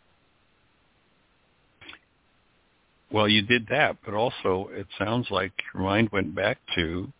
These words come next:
the remembrance of and perhaps the craving for the, how can I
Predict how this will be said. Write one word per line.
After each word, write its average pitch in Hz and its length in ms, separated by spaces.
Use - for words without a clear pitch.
the 90 340
remembrance 92 720
of 98 320
and 90 260
perhaps 85 380
the 92 80
craving 95 560
for 98 420
the, 87 500
how - 800
can 92 160
I 87 80